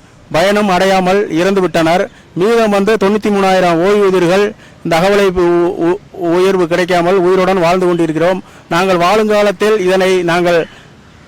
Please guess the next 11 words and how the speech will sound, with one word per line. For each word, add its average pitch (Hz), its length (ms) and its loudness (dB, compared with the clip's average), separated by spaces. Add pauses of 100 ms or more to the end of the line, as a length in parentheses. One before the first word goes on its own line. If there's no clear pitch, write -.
(180)
இந்த 170 180 -4
அகவலைப்படியை 190 560 0
எப்படியாவது 202 480 0 (1000)
பெற்றே 226 320 -2
தீரணும் 208 400 0
என்ற 180 180 -2 (520)
ஒரே 185 320 0
ஒரு 185 300 2 (1120)
நோக்கத்தோடு 190 680 0 (200)
நாங்கள் 185 440 0 (720)
வருகின்ற 185 420 0